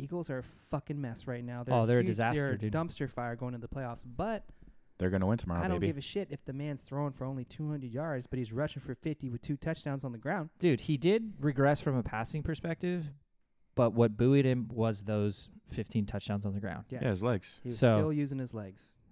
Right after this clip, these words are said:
Speaker 2: So I love it. He fell to me in our dynasty startup at five. Take that shit to the bank, baby.
Speaker 1: Absolutely. And, you know, when we did our Q B rankings, we said he was number two.
Speaker 2: And we said that because we felt he had an extra gear. We just, just didn't expect him to drop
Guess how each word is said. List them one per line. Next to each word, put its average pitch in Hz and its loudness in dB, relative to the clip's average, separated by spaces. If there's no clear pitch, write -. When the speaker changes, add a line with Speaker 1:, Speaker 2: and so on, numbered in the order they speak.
Speaker 2:
So - 0
I 107 6
love 120 4
it. 110 2
He 113 -2
fell 117 4
to 117 2
me 117 4
in 117 2
our 104 2
dynasty 107 0
startup 120 0
at 92 -2
five. 123 0
Take 107 -4
that 104 -2
shit 110 -4
to 110 0
the 104 4
bank, 107 2
baby. 101 2
Speaker 1:
Absolutely. 123 -6
And, 123 -8
you 117 -8
know, 120 -6
when 117 -8
we 123 -6
did 131 -4
our 135 -2
Q - -8
B 143 -4
rankings, 160 -8
we 123 -6
said 120 -6
he 117 -2
was 113 -4
number 117 -4
two. 175 -8
Speaker 2:
And 131 6
we 127 6
said - 2
that 190 -2
because 143 2
we 127 2
felt 151 4
he 139 0
had 135 2
an 113 -2
extra 117 -2
gear. 104 2
We 104 0
just, 127 -2
just 120 -8
didn't 143 -6
expect - -4
him 127 -2
to - -2
drop 117 2